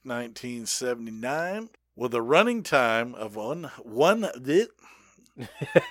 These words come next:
Speaker 2: Staying in.
Speaker 1: <sighs>
Speaker 2: Staying in.
Speaker 1: Damn
Speaker 2: Just
Speaker 1: it.
Speaker 2: say it. Just say it.
Speaker 1: With a running time of one hundred and two, probably going to be very painful minutes,
Speaker 2: Very,
Speaker 1: unfortunately.
Speaker 2: very
Speaker 1: We
Speaker 2: I
Speaker 1: try not to go this long, but damn it,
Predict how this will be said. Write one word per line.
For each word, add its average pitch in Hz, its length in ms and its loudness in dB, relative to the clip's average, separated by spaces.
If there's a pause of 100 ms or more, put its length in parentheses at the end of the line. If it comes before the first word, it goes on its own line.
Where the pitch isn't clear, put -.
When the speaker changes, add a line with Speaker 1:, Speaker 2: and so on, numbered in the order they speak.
(400)
Speaker 2:
Staying 214 280 6
in. 156 240 4
Speaker 1:
<sighs> - 40 -10 (540)
Speaker 2:
Staying 156 260 0
in. 120 80 -2
Speaker 1:
Damn 135 200 6
Speaker 2:
Just 127 100 4
Speaker 1:
it. 113 40 -2
Speaker 2:
say 113 40 -2
it. 107 80 -8
Just 139 200 -8
say 107 180 -2
it. 107 120 -6 (420)
Speaker 1:
With 127 180 -2
a 127 80 2
running 160 420 4
time 127 360 4
of 104 140 -6
one 151 220 2
hundred 160 340 0
and 135 160 -6
two, 117 520 0 (380)
probably 180 460 2
going 147 260 0
to 131 60 -6
be 127 140 -4
very 131 280 4
painful 123 520 -2
minutes, 104 460 -8
Speaker 2:
Very, 110 260 6
Speaker 1:
unfortunately. 107 540 2
Speaker 2:
very 98 120 -2
Speaker 1:
We 113 180 -6
Speaker 2:
I 139 40 -2
Speaker 1:
try 202 320 4
not 180 240 2
to 131 80 -4
go 147 340 4
this 131 220 -2
long, 110 400 -4
but 98 280 -12
damn 123 300 -2
it, 160 180 -4